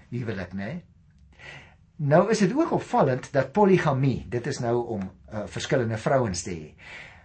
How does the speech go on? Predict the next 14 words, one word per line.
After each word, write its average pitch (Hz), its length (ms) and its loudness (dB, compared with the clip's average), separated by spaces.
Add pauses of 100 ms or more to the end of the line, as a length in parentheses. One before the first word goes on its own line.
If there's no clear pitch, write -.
(120)
Dit 117 120 -8
is 135 120 2
opvallend 226 640 0
dat 156 320 0 (100)
poligamie 165 880 4 (320)
in 170 80 4
die 180 120 8
vroegste 285 440 0
tye 120 340 2
nie 170 200 2
op 208 200 -4
godsdienstige 151 800 0
gronde 135 420 2
afgewys 117 640 2